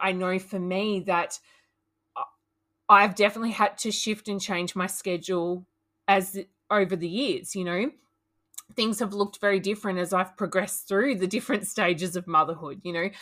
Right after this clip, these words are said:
I know when my children were, you know, babies and toddlers, I didn't always have the opportunity to work when it suited me best. And so I'm very aware of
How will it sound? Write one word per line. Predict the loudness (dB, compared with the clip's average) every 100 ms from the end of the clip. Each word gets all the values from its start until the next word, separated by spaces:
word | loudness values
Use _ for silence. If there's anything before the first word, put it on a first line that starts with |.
| -20 -8 0
I | 2
know | 4 2
when | 2 0
my | 0
children | -2 -4 -4 -4
were, | -4 -6 _
you | -8
know, | -6 -4
babies | 0 2 0 -4
and | -6
toddlers, | 2 4 4 0 -2 -6 -10 -14 -20 _ _ _ _ _ _ _ -2
I | 0
didn't | 2 -2 0
always | 4 6 6 4
have | 0 2
the |
opportunity | 0 0 -4 -2 0 -2 -2 -4
to | -4 -2 0
work | 4 6 6 4 -8 _ _
when | -2 0 0
it | -2
suited | -4 -2 -2 -2 -4
me | -2 -2
best. | -2 -4 -6 -12 -8
And | -6
so | 0 0
I'm | 0
very | 2 6 6 6 4
aware | 2 2 2
of | 0